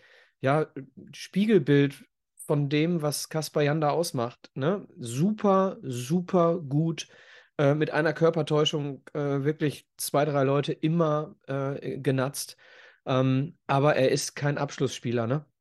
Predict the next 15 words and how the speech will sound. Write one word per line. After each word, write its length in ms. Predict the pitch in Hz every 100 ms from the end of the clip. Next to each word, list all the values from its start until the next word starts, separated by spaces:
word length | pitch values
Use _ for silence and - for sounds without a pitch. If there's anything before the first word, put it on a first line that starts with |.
| _
Das 180 | 131 127
merkst 280 | 143 143 -
du 40 |
dann 180 | 139 139
bei 80 | 135
dieser 220 | 135 139
Szene 420 | 127 - 143 143
eben 180 | 123 143
auch. 260 | 131 123 113
Er, 300 | 127 113 117 -
äh, 180 | - 117
bringt 360 | 117 123 170 240
sich 140 | 226
in 100 | 190
Position, 640 | 180 170 170 - 151 151